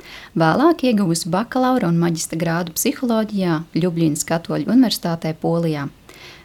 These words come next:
Māsa Inese ir Latvijas konsekrētās dzīves priekšnieku apvienības pirmā prezidente.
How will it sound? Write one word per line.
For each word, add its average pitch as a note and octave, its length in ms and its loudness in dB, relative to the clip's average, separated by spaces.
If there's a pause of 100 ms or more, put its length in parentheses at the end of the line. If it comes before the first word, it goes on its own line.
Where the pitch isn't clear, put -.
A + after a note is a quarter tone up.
(100)
Māsa F3 400 0
Inese C#4+ 400 4
ir F3+ 80 0
Latvijas E3 400 -2
konsekrētās D#3+ 720 -4
dzīves E3 360 -2
priekšnieku F3 520 -2
apvienības G#3+ 640 2
pirmā B3 440 2
prezidente. D3+ 640 -4